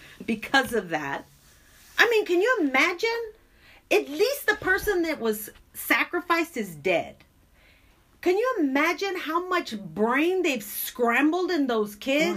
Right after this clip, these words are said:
Speaker 2: especially in the Catholic Church.
Speaker 1: In their faith, their religion,
Speaker 2: Mm-hmm.
Speaker 1: their own, no, no.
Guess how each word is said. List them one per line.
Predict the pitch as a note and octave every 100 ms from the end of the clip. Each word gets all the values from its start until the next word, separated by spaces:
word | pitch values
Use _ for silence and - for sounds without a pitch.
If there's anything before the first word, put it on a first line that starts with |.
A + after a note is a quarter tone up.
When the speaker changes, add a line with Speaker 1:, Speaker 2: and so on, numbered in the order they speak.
| -
Speaker 2:
especially | C#4 C4+ C#4
in | A#3
the | G3+ G3 E3+ E3
Catholic | - A3+ G#3+ -
Church. | - - - - -
Speaker 1:
In | - D4 C4+ A#3+ -
their | G3 A3+
faith, | G#3 - C4+ D#4+ E4+ E4 - _
their | F3+ A3
religion, | G#3 G3 G3+ C4+ F4 E3+ F3
Speaker 2:
Mm-hmm. | E3+ G3 B3+ B3+ F#3+
Speaker 1:
their | G3 B3 A#3 A#3 -
own, | A3+ D#4 G4 F#4+ - - -
no, | C4+ C#4 C4+ A3 D#3+ C#3 - - -
no. | G#3 G#3+ D#3+ -